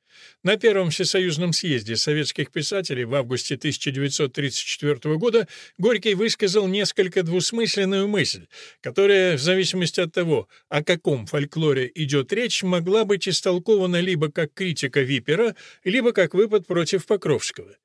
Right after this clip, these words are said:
«От глубокой древности фольклор неотступно и своеобразно сопутствует истории. У него свое мнение о деятельности Людовика одиннадцатого, Ивана Грозного,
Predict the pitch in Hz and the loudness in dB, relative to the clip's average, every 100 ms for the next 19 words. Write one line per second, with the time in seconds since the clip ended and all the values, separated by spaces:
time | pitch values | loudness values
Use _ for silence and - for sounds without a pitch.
0 | _ _ - _ _ _ - 190 190 226 | _ _ -20 _ _ _ 0 0 2 0
1 | 220 254 240 226 220 190 139 214 233 226 | 2 0 2 4 4 2 0 2 4 2
2 | 185 175 - 160 131 170 165 156 196 220 | 2 -2 -2 -2 -2 0 -2 0 4 4
3 | 190 175 185 180 - - 233 190 180 160 | 4 0 0 0 -4 -4 -4 -2 0 0
4 | - 170 175 165 202 160 180 147 180 160 | 0 0 2 0 0 0 0 2 0 0
5 | 190 - 185 165 170 151 - 147 98 87 | -2 0 -2 -2 -2 -4 -2 -2 -2 -10
6 | _ _ - - - 247 254 226 233 233 | _ _ -20 -2 0 2 4 4 6 6
7 | 220 170 170 170 165 160 160 180 170 160 | 6 4 2 2 2 2 0 -2 0 -2
8 | 160 - 165 160 143 170 160 160 151 147 | -2 -2 0 0 2 0 2 0 0 0
9 | 151 143 196 190 - - 170 147 165 151 | 0 0 -2 -2 -2 0 2 2 2 0
10 | 143 143 175 165 196 202 | 0 0 0 0 0 -2